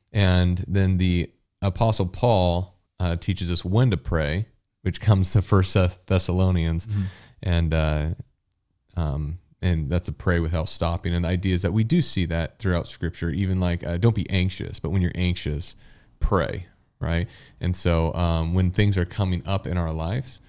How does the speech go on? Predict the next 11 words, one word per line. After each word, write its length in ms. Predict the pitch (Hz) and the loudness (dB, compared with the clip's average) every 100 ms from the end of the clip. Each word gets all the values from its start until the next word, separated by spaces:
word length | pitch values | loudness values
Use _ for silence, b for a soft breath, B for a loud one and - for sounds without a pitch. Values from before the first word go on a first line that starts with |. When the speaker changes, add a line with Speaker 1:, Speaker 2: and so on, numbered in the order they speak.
| b b b _ | b b b _
Speaker 1:
uh, 240 | 95 82 76 | -6 -4 -4
we're 140 | 95 87 | -4 -6
praying 380 | - 95 92 80 | -2 0 2 0
about 220 | 80 - | -4 -4
those 180 | 78 - | -8 -6
things, 260 | 76 71 | -6 -8
praying 300 | - 85 85 | -8 -4 -2
without 280 | 80 78 80 | -2 -4 -6
stopping. 500 | - 76 - 69 87 B B B B B | -8 -10 -8 -6 -6 B B B B B
And, 340 | - 82 78 80 | -4 -2 -2 -2
um, 400 | 80 80 87 | -4 -4 -8